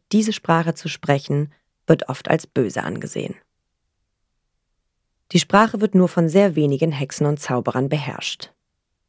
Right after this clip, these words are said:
Die Linie Salazar Slytherins, inklusive ihm selbst, ist dieser Sprache mächtig, darunter auch Lord Voldemort.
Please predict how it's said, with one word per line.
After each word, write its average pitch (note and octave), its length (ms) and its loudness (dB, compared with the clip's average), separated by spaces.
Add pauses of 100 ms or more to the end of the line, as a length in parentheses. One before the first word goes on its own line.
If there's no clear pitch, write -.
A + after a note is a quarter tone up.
(1120)
Die F3 80 8
Linie F#3 400 4
Salazar C3+ 420 2
Slytherins, D#3+ 680 2
inklusive D#3 640 0
ihm D#3 260 0
selbst, E3 560 2
ist - 200 -4
dieser F#3 200 4
Sprache F#3 360 -2
mächtig, - 640 -2 (540)
darunter D3+ 420 4
auch D3+ 140 -2
Lord F#3 240 0
Voldemort. - 640 -10